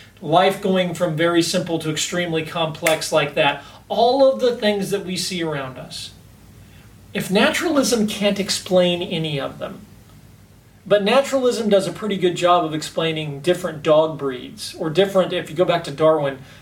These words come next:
my goodness, the man was obsessed with pigeons and a patch of dirt in his backyard. If that's all naturalism's got, what is it again that Neil deGrasse Tyson is so confident in?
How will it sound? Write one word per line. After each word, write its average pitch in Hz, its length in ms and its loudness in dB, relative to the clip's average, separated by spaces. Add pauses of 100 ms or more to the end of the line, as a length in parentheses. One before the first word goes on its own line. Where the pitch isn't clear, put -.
(140)
my 190 140 4
goodness, 175 320 2
the 170 60 -6
man 165 240 0
was 147 120 -2
obsessed 185 440 2
with 156 160 -10
pigeons - 720 -4
and 151 160 -4
a 135 160 -2 (160)
patch 190 320 0
of 156 120 -8
dirt 180 260 2
in 147 80 -8
his 147 120 -4
backyard. 147 720 0 (920)
If 208 160 4
that's 226 180 4
all 277 240 6
naturalism's 208 720 -2
got, - 460 -10 (1300)
what 247 240 -6
is 392 180 2
it 370 80 -2
again 269 300 2
that 240 120 0
Neil 214 220 2
deGrasse 202 420 2
Tyson 185 360 -2
is 156 100 -4
so 175 160 -2
confident 147 580 -6
in? 107 240 -12